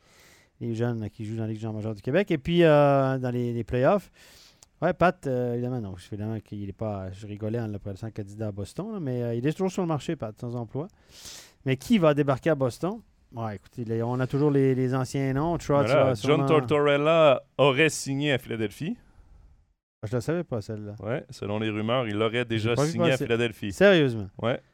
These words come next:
Speaker 1: Ah oui, ils font dans la, ils font, eux, ils se font dans le
Speaker 2: Mais Tortorella, c'est comme un chat, il
Speaker 1: font
Speaker 2: en a
Speaker 1: du,
Speaker 2: vu.
Speaker 1: font du neuf avec du vieux, hein ?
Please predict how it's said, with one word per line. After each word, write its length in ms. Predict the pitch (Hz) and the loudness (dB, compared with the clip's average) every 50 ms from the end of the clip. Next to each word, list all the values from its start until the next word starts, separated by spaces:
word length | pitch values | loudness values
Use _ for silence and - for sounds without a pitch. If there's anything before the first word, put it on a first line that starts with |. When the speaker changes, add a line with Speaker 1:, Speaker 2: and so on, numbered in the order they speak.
| _ - | _ 2
Speaker 1:
Ah 60 | 147 | 4
oui, 60 | 156 | 4
ils 40 | 143 | 4
font 160 | - - 127 120 | 4 2 0 0
dans 120 | 120 117 | 0 0
la, 180 | 113 110 107 107 | -2 -2 -4 -6
ils 280 | 101 110 110 110 117 - | -8 -8 -8 -8 -8 -6
font, 120 | - 147 | -4 -4
eux, 220 | 135 131 143 151 147 | -2 0 2 0 0
ils 60 | 127 | 0
se 80 | - | -2
font 100 | - 127 | -4 -4
dans 120 | 123 120 117 | -4 -4 -4
le 60 | 113 110 | -2 0
Speaker 2:
Mais 160 | 113 131 127 | 0 0 2
Tortorella, 640 | - 180 165 - - 185 170 156 147 147 170 190 160 131 | 4 4 4 4 4 2 4 4 6 6 6 4 4 2
c'est 140 | - 123 | 0 -2
comme 140 | - 135 131 | -2 0 0
un 100 | 120 110 | 0 0
chat, 260 | 107 - - 120 113 104 | -2 -2 -4 -2 -2 -2
il 40 | 101 | -2
Speaker 1:
font 100 | 101 135 | 0 0
Speaker 2:
en 40 | 131 | 0
a 80 | 113 | 0
Speaker 1:
du, 100 | 110 127 | -2 -2
Speaker 2:
vu. 60 | 117 110 | -2 -2
Speaker 1:
font 120 | 131 139 131 | 0 0 0
du 100 | 127 135 | 0 0
neuf 200 | 143 147 131 139 | 0 2 2 2
avec 120 | 131 120 | -2 -2
du 120 | 117 117 113 | -2 -4 -4
vieux, 220 | 113 110 104 98 | -4 -4 -4 -6
hein ? 60 | 117 | -4